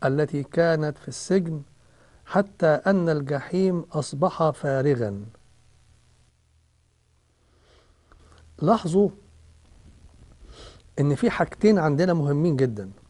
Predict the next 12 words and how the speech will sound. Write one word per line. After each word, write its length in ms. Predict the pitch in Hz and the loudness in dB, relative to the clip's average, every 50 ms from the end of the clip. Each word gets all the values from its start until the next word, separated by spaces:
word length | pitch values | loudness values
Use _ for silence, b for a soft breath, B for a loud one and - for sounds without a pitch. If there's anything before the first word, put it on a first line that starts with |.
| _ - - - _ _ _ _ _ _ _ _ _ _ _ _ _ _ _ _ _ _ _ _ _ _ _ _ _ _ _ _ _ _ _ _ _ _ _ _ _ _ - _ _ _ _ _ b b b b b b b b b b b b _ _ _ - | _ -20 -20 -20 _ _ _ _ _ _ _ _ _ _ _ _ _ _ _ _ _ _ _ _ _ _ _ _ _ _ _ _ _ _ _ _ _ _ _ _ _ _ -20 _ _ _ _ _ b b b b b b b b b b b b _ _ _ -6
الحاجة 280 | 139 - - 233 233 226 | -4 2 4 6 6 6
الأولانية 720 | 214 190 180 180 180 170 170 180 196 214 202 190 185 170 - - _ _ _ _ _ _ b b b b b b b b b b _ - | 6 6 6 4 6 4 2 2 2 2 2 2 0 -2 -6 -18 _ _ _ _ _ _ b b b b b b b b b b _ -2
أن 120 | 143 156 165 | 0 0 0
السيد 400 | 156 - - 196 220 233 190 175 | 0 0 2 2 4 4 2 2
المسيح 760 | 170 160 160 160 147 - 202 202 202 190 - - - - - _ _ _ _ _ _ _ _ _ _ - _ _ _ - | 0 0 -2 -2 -2 0 2 2 2 0 -2 -8 -16 -18 -20 _ _ _ _ _ _ _ _ _ _ -20 _ _ _ 4
كرز 380 | 190 202 220 208 190 151 127 143 | 6 6 8 8 6 6 6 2
في 200 | 135 - - 143 | 0 0 -2 -4
الجحيم 680 | 147 143 139 160 139 - - 185 196 202 185 180 165 - - - | -4 0 0 -2 -2 0 0 0 2 2 2 0 -2 -6 -12 -6
لجميع 880 | - 151 156 170 175 160 170 185 180 175 185 208 233 240 220 196 170 175 | -2 0 2 4 4 6 6 4 6 6 6 6 6 6 6 4 4 2
الذين 560 | 175 175 165 170 165 147 165 202 208 185 160 | 2 4 4 4 4 4 4 2 4 2 2
في 80 | - 156 | 0 -2
الجحيم. 500 | 147 135 147 - - 156 151 127 104 | -4 -2 -4 -4 -4 -4 -6 -6 -6